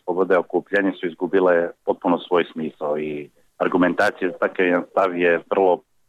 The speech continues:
lako obrazloživ. Dakle, ako smo korona free destinacija, ako su mnoge druge mjere ukinute, ako se najavljuju izbori za kraj avgusta ili početak septembra, držanje tih ograničenja u ovom trenutku apsolutno nema smisla. Sa druge strane, ukoliko bi se dosljedno primjenjivale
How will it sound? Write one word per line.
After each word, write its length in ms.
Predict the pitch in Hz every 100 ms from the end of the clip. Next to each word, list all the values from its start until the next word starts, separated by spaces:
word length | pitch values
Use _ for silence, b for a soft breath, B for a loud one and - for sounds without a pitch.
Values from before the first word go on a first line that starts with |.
| _
lako 280 | 98 101 101
obrazloživ. 580 | 92 95 92 85 82 76 - _ - _ _
Dakle, 360 | 85 82 95 87
ako 160 | 85 -
smo 260 | 92 90 80 - _ _
korona 360 | - 101 110 98 -
free 140 | 107
destinacija, 840 | 85 - 87 90 98 - 101 92 87 85
ako 400 | - 90 82 80 -
su 140 | - 87
mnoge 300 | 98 101 92
druge 300 | 98 95 90
mjere 220 | 95 95
ukinute, 600 | 85 - 101 95 - 92 85 80
ako 320 | 82 - 85 -
se 80 | 98
najavljuju 480 | 92 90 87 107 104
izbori 420 | 92 - 98 92 80
za 80 | 82
kraj 220 | - 92
avgusta 360 | 95 92 - 90
ili 100 | -
početak 420 | - 87 98 92 -
septembra, 580 | 90 98 101 95 92 - -
držanje 420 | 92 87 110 95 127
tih 180 | 113
ograničenja 680 | 101 90 90 87 - 107 101
u 40 | 95
ovom 120 | 104 92
trenutku 320 | 95 98 - 95
apsolutno 380 | - 98 92 90
nema 220 | 87 87 -
smisla. 220 | 73 - -
Sa 80 | 98
druge 260 | 127 127 117
strane, 360 | - 117 120 131
ukoliko 360 | 113 120 113 120
bi 100 | -
se 80 | 117
dosljedno 540 | 117 117 - 139 120
primjenjivale 600 | 98 107 101 104 107 107